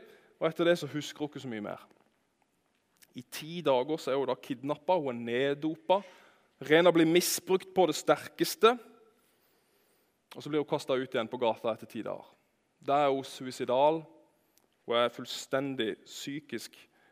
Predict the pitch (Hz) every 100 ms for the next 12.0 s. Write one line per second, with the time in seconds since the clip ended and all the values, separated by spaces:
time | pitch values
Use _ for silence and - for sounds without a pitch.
0 | _ 127 123 135 123 113 - - - -
1 | 127 123 - 117 - 101 - - - _
2 | _ _ _ _ _ _ _ _ _ _
3 | _ _ _ - _ _ _ _ _ _
4 | - 135 147 151 160 139 131 123 107 -
5 | - - 131 135 135 135 127 139 151 127
6 | 123 - 135 139 135 117 156 160 147 131
7 | 123 131 135 117 107 101 107 127 127 127
8 | 123 117 117 143 135 131 117 120 117 113
9 | 123 120 127 127 120 123 123 120 113 -
10 | 117 127 _ _ _ _ _ - 117 110
11 | 110 131 127 - 123 120 - 123 120 120